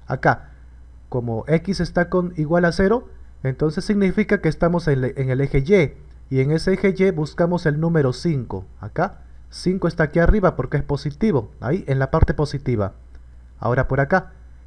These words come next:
Y cero significa que estamos en el eje X, y ahí buscamos menos cinco. Acá,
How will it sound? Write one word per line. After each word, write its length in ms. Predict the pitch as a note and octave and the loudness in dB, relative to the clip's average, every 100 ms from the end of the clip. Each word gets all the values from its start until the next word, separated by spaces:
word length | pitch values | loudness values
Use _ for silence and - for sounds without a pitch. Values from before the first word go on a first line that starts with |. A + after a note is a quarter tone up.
| - | -10
Y 300 | B2+ F3+ - | 2 2 2
cero 380 | - - F3+ G#3 | -2 0 4 4
significa 680 | G3 G#3 G3 D3+ F#3+ G3 F#3+ | 2 0 0 0 0 2 2
que 80 | C#3+ | 0
estamos 600 | C3+ E3 E3+ F#3+ G3+ - - - - | 0 0 0 0 -2 -10 -20 -20 -6
en 160 | E3 G3+ | -2 2
el 140 | G3 | 4
eje 260 | G3 F#3+ F3+ | 4 6 4
X, 440 | F3+ B2 A#2 - - - - - | 4 0 -6 -8 -16 -20 -18 -4
y 160 | E3+ | 2
ahí 160 | E3 F#3+ | 4 6
buscamos 460 | E3+ E3 F3+ F3 D#3+ | 2 0 0 2 2
menos 300 | C#3 B2 B2 | 2 0 -2
cinco. 480 | F3 C#3 G#2+ G2 - | -2 -2 -2 -6 -6
Acá, 420 | - B2+ F#3 F3 | -8 0 0 0